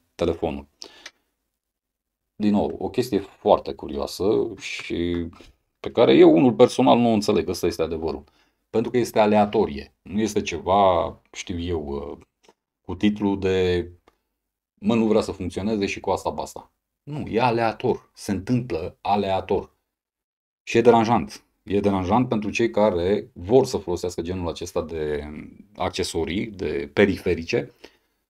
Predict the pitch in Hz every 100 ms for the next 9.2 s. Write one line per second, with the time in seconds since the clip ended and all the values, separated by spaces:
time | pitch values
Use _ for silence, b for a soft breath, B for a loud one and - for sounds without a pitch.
0 | _ _ - - 113 117 117 107 101 110
1 | 104 95 - 98 78 78 95 87 87 82
2 | - 87 85 78 95 95 85 107 - -
3 | _ _ - - 82 80 101 104 90 85
4 | 82 73 92 - 85 90 - 78 76 101
5 | 127 - - 87 98 104 98 90 82 98
6 | 80 80 78 76 - 90 117 131 b b
7 | - - - 95 117 117 110 104 - 92
8 | 85 73 71 - 85 92 90 85 80 73
9 | 98 123